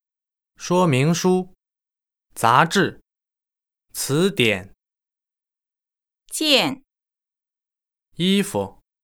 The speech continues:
Speaker 1: 是。礼物。
Speaker 2: 双。
Speaker 1: 鞋。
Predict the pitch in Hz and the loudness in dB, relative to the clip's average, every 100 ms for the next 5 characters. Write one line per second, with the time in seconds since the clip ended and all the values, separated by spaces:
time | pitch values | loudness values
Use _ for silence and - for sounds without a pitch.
0 | _ _ _ _ _ - - 208 110 - | _ _ _ _ _ -8 0 2 0 -4
1 | _ _ _ _ _ _ _ _ _ 110 | _ _ _ _ _ _ _ _ _ -4
2 | 110 98 135 160 110 - _ _ _ _ | -2 -2 2 2 0 -6 _ _ _ _
3 | _ _ _ _ _ _ _ _ _ _ | _ _ _ _ _ _ _ _ _ _
4 | - - - 294 294 294 294 294 _ _ | -16 -8 -2 2 4 2 2 -2 _ _
5 | _ _ _ _ _ _ _ _ _ _ | _ _ _ _ _ _ _ _ _ _
6 | - - 113 143 180 - | -14 -6 0 2 0 -4